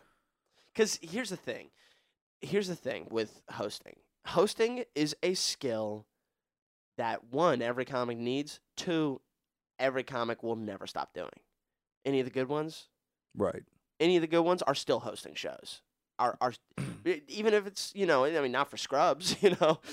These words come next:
Speaker 1: They're, you know,
Speaker 2: Yeah, they're
Speaker 1: uh,
Speaker 2: hosting shows with other killers on 'em.
Speaker 1: Yep.
Speaker 2: But yeah, you
Speaker 1: Yeah.
Speaker 2: gotta be able to host.
Speaker 1: You have to. You gotta be able to host, but it's also, there's joy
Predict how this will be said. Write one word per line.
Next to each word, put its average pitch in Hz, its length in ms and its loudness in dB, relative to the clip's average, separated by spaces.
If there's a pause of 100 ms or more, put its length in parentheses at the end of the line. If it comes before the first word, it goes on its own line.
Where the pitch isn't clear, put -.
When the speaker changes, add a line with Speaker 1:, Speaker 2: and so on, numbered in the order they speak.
(260)
Speaker 1:
They're, 135 220 6
you 139 160 2
know, 127 260 6
Speaker 2:
Yeah, 131 80 8
they're 117 140 8
Speaker 1:
uh, - 20 8
Speaker 2:
hosting 117 240 6
shows 113 240 2
with 104 160 0
other 101 160 0
killers 117 400 0
on 101 180 -2
'em. 113 100 -6 (100)
Speaker 1:
Yep. 127 320 -6
Speaker 2:
But 101 180 -4
yeah, 139 200 2 (760)
you 120 40 -12
Speaker 1:
Yeah. 123 60 -4
Speaker 2:
gotta 123 120 4
be 90 80 -6
able 60 120 -10
to 60 40 -16
host. - 300 -18 (100)
Speaker 1:
You 147 180 -14
have 131 260 -8
to. - 80 -20 (580)
You 156 100 -20
gotta 185 160 -6
be 175 140 -8
able 175 160 -14
to 190 120 -10
host, 196 320 -14 (300)
but 226 80 -12
it's 220 120 -14
also, 233 520 -4 (1500)
there's 214 220 2
joy 156 500 -4